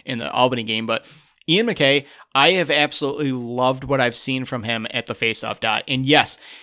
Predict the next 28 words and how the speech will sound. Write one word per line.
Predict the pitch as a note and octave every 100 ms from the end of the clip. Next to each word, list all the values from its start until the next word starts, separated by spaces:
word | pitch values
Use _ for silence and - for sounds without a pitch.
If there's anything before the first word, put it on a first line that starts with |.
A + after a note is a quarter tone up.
| -
he's | E3+ F3+
sitting | - D3 E3
at, | E3
like, | D3 C3
thirty | C#3+ C#3+ C#3+
percent | C3+ B2+ C3+ A#2
faceoff | - A#2+ - A2 -
wins. | A2 G2 - _ _ _ -
I | D#3+
don't | F#3+
care. | - C#3 - _ -
I, | D3 D#3 C#3+ E3+ C3+
I | D#3+
honestly | F3+ F#3 - F#3+
do | C3+ D#3 F3+
not | D#3+ E3 E3 _ -
give | D3 D#3+ C#3 -
two | - F3 G3
farts | - - F3+ C3+ - - - - - _
if | - D3 C#3+
he | D3+ F3
is | D#3 B2+
winning | D3+ D#3+ C3+ A#2+ A2+ - _ _ _
any | E3+ F3 F#3 F#3
faceoffs | D#3 D#3 D3 B2+ B2+ -
in | B2
the |
dot. | A2 A2 A2